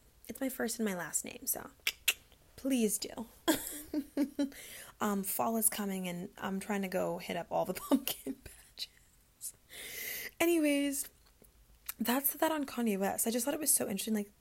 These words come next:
things that celebrities say, <laughs> like, like Harry being like, "It just really feels like movie." It's like, you said that. You wanted people to know that you really thought that the movie that you're in is really a movie.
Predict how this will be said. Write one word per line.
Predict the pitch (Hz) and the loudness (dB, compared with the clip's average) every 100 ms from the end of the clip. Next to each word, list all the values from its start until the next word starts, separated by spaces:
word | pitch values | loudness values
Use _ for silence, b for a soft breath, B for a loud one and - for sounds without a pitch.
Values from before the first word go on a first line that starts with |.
| 226 | -2
things | 262 285 | -2 0
that | 330 | -2
celebrities | - 226 226 226 - | 0 0 2 0 -2
say, | - - 190 175 180 220 - 262 | -2 0 -2 -4 -2 -4 -4 -8
<laughs> | - | -2
like, | 381 - - 349 _ _ - B B B B B | -4 -4 -12 -14 _ _ -20 B B B B B
like | - - | -8 -2
Harry | 294 294 | 0 0
being | 254 254 | -2 -4
like, | 240 - | -4 -6
"It | 254 | -8
just | 262 - - - | -10 -12 -10 -4
really | 262 247 262 262 | -2 -2 -2 -2
feels | 233 233 | -2 -4
like | 240 | -4
movie." | 226 240 | -4 -4
It's | |
like, | 262 - | -6 -2
you | 226 240 277 294 | -2 2 2 2
said | - 226 | 2 2
that. | 185 - | 0 -2
You | 202 240 | -2 0
wanted | 254 285 | 0 -2
people | - 269 240 | -4 -6 -4
to | - | -2
know | 214 202 196 | 0 2 2
that | - | 0
you | 196 196 | -2 -2
really | 185 | -2
thought | 190 - - 220 | -2 -8 -14 -6
that | 196 - 202 | -4 -4 0
the | 202 | 0
movie | 190 190 | 2 0
that | - | 0
you're | 196 | -2
in | 180 | -2
is | 170 | -4
really | 170 160 | -6 -6
a | |
movie. | 170 - | -8 -8